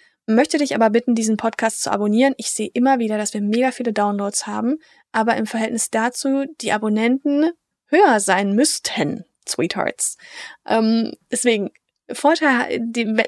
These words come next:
ein Vorteil, den es einfach hat, wenn du abonnierst, ist natürlich, dass dir die Episoden direkt im Feed angezeigt werden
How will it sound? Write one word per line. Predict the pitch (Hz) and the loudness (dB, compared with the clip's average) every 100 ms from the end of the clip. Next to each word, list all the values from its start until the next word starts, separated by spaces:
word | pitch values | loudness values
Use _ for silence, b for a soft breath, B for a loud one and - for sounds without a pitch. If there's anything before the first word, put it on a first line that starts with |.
| 233 - | -4 -10
ein | - 220 254 | -18 0 2
Vorteil, | 247 294 349 262 | 4 4 4 4
den | 220 214 | 4 2
es | |
einfach | - 226 226 233 | 2 2 0 0
hat, | 247 - | -2 0
wenn | 220 226 | 2 2
du | 214 214 220 220 | 2 0 0 0
abonnierst, | - - 214 220 254 269 262 - | 0 0 2 4 6 4 2 -2
ist | - | -2
natürlich, | 226 226 214 208 | -2 -2 -2 -2
dass | 220 - | -4 -2
dir | 208 | -4
die | 208 | -4
Episoden | - 208 208 208 208 | -4 -2 -2 0 -2
direkt | 202 202 226 247 - | -2 0 0 -2 -6
im | - 226 | 0 0
Feed | 214 - 196 - | 0 -4 -4 0
angezeigt | 247 247 - 226 214 220 | 2 2 2 0 0 -2
werden | 214 214 208 208 | -2 -2 -2 -6